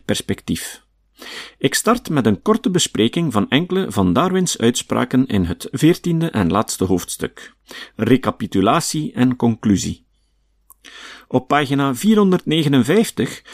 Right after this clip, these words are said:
drukt hij zijn belangrijk inzicht als volgt uit. "In eerste instantie lijkt niets moeilijker te geloven dan dat de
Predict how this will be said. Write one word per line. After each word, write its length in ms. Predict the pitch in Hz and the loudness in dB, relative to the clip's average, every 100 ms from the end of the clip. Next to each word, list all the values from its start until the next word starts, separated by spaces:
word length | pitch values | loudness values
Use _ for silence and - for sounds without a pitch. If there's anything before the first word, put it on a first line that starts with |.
| - - | -14 -4
drukt 380 | 98 139 185 - | 2 2 2 0
hij 160 | 156 | 0
zijn 260 | 139 117 90 | 2 2 4
belangrijk 480 | 98 175 196 - - | 4 4 2 0 0
inzicht 460 | 151 143 151 - | 0 2 -2 -2
als 240 | 95 87 - | -4 -4 0
volgt 440 | 120 127 - - | 0 0 -4 -10
uit. 460 | - 82 - - - _ _ - | -2 -2 -2 -16 -16 _ _ -4
"In 160 | 131 | -2
eerste 340 | - 233 - 202 | 2 0 0 -2
instantie 640 | 190 - 113 92 - 92 | -2 0 -2 -2 -8 -8
lijkt 300 | - 104 - | 0 -2 -2
niets 420 | 120 208 247 - - | -6 -4 -2 -4 -2
moeilijker 480 | 147 233 226 202 | 0 2 2 0
te 120 | - 175 | 2 2
geloven 540 | 143 101 101 190 185 | 4 4 2 -4 -2
dan 200 | 101 92 | -2 0
dat 320 | 90 - - | -2 -4 -12
de 360 | - 92 87 | -6 2 2